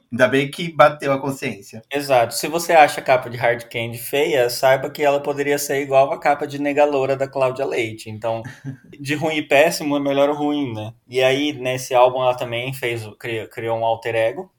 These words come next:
Speaker 2: que seria a Mdola, que é, tipo, uma boxeadora. E o álbum, assim, eu acho que a recepção dele, ela foi mista, né? Tipo, ele estreou em primeiro lugar em trinta e sete países, o que é bom.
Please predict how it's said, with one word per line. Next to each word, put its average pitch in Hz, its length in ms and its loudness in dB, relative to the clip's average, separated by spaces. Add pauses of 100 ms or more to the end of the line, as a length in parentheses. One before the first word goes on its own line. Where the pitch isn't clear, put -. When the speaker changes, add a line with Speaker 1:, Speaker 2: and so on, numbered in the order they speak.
Speaker 2:
que - 100 -18
seria 120 420 2
a 110 500 0
Mdola, 123 600 -2
que 135 200 -6
é, 117 100 -2
tipo, - 180 -16
uma 120 160 -4
boxeadora. 117 840 -4 (180)
E 160 240 2
o 202 160 4
álbum, 185 520 4 (200)
assim, 165 340 -2
eu 165 160 0
acho 185 160 2
que 190 100 -2
a 156 180 2
recepção 175 500 -4
dele, 156 180 0
ela 160 120 2
foi 165 220 -4
mista, 123 460 -6
né? 113 240 -8 (100)
Tipo, - 220 -4
ele 127 120 -2
estreou 135 720 2
em 127 140 -10
primeiro 127 320 -6
lugar 123 260 0
em 120 80 -10
trinta 123 260 -8
e 120 40 -4
sete 117 300 -4
países, 131 680 -4
o 117 100 -8
que 117 240 -6
é 117 80 0
bom. 113 400 -2